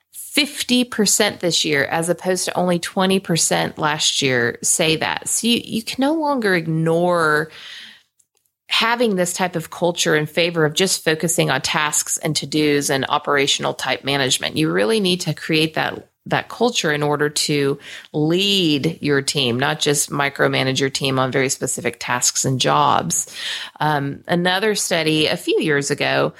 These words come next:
revealed that seventy-five percent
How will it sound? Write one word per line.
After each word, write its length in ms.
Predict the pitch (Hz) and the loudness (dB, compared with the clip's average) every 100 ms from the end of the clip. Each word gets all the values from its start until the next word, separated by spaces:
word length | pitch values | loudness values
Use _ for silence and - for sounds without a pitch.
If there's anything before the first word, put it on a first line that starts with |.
| - - - | -20 -20 -4
revealed 420 | 190 185 190 185 | -2 2 0 2
that 140 | 156 | 0
seventy-five 1200 | - - 226 220 247 247 254 - - 190 185 190 - | -2 -2 0 2 2 2 0 0 0 2 2 0 -2
percent 580 | 180 170 - 160 156 | 0 2 2 0 -2